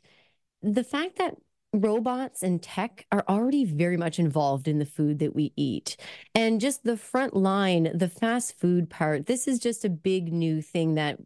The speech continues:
we are being challenged to embrace.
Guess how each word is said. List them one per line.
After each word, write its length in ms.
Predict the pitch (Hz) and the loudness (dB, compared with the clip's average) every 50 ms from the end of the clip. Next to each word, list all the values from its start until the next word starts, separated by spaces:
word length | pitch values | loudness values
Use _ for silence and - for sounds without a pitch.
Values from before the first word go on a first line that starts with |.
| - | -4
we 360 | - 202 190 175 190 208 202 196 | -2 0 2 2 2 2 2 2
are 280 | 180 170 170 165 - - 202 | 0 0 0 -2 -2 -4 -4
being 720 | 170 - 180 170 170 170 170 170 165 165 160 165 170 165 | 0 2 2 2 4 4 4 4 2 2 2 2 0 -2
challenged 480 | - - 196 165 165 170 165 156 - - | 0 0 0 2 2 2 0 0 -2 0
to 140 | - 151 151 | 0 2 2
embrace. 560 | 139 139 - 143 135 101 82 87 - - | 2 2 0 0 0 0 -2 -2 -4 -6